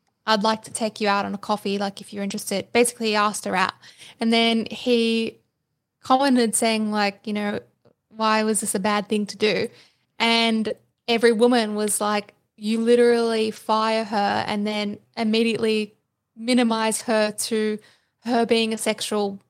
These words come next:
being and someone you're attracted to. Like, I'm not gonna hire you and I'm not gonna use your services, but I would date you and fuck you." Um, and then to think about as well,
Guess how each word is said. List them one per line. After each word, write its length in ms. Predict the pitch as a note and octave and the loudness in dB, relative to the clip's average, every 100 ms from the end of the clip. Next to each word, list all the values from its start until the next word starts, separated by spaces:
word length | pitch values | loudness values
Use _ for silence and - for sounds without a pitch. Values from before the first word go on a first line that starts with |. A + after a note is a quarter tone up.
| - | 2
being 460 | A#3 A3+ A3 G#3+ | 4 4 2 0
and 180 | - G#3 | -2 -2
someone 300 | - A3+ A3 | -2 0 0
you're 160 | G#3+ G#3 | 0 -2
attracted 500 | G3+ A#3 A3+ - G3 | -2 -4 -4 -8 -8
to. 240 | G3 - - - - | -4 -4 -6 -16 -4
Like, 160 | A#3 A#3 | -2 0
I'm 100 | A#3 | 2
not 120 | C4+ | 2
gonna 160 | C#4 B3+ | 2 0
hire 320 | A#3+ B3 B3 | 0 0 0
you 160 | A#3 A#3 | 0 0
and 60 | |
I'm 80 | A3 | 0
not 120 | A3+ | -2
gonna 120 | A3+ A3+ | -2 -2
use 220 | A3 A3 | -2 -2
your 80 | A3 | -2
services, 580 | A3 G#3+ A3 - G#3+ | 0 0 -2 -2 -4
but 380 | G3 - G#3+ G#3+ - - - | -2 2 2 0 -6 -8 0
I 80 | A#3+ | 2
would 200 | D4 B3+ | 2 2
date 240 | B3+ C4+ | 2 2
you 100 | A#3 | 0
and 100 | A3+ | 0
fuck 300 | A#3 A#3+ - | 0 -2 -4
you." 240 | G#3 G#3+ - - - - | -6 -6 -8 -14 -6 -2
Um, 360 | A#3 A#3 A#3 - | 2 2 0 -2
and 200 | B3 A#3+ | 0 2
then 160 | B3+ A#3+ | 2 0
to 100 | B3 | -2
think 240 | C#4 C#4 | -2 0
about 280 | C4+ B3 A#3 | 0 0 0
as 140 | G#3+ | -2
well, 340 | A3+ A3+ G#3+ | 0 0 0